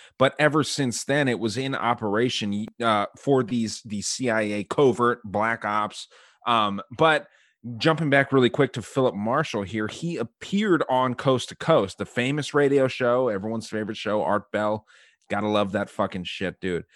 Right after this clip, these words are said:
Um, he appeared on the show claiming that nine eleven was a power grab by the,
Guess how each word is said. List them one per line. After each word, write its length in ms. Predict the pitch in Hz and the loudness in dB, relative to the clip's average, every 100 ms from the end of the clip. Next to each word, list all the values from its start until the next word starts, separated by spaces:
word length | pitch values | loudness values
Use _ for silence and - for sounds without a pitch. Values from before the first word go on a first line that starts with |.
| _ _ | _ _
Um, 200 | 104 101 | -6 -6
he 160 | 104 135 | 0 0
appeared 380 | 123 - 208 - | 0 2 2 2
on 160 | 127 135 | -2 -2
the 80 | 123 | -2
show 240 | - 120 | 0 0
claiming 300 | - 165 170 | 0 -2 0
that 160 | 143 127 | 0 2
nine 200 | 127 139 | 2 2
eleven 600 | 123 120 127 127 117 104 | 0 2 2 0 -2 0
was 260 | 120 113 - | 0 -2 -6
a 100 | 101 - | -10 -10
power 420 | - 190 240 165 | -4 2 4 2
grab 480 | 110 107 101 101 - - _ 95 | 2 0 0 -4 -8 -20 _ -6
by 640 | 90 127 123 127 117 117 _ - | 2 2 4 0 0 -6 _ -12
the, 600 | 104 127 120 110 110 | -4 -2 -2 -4 -8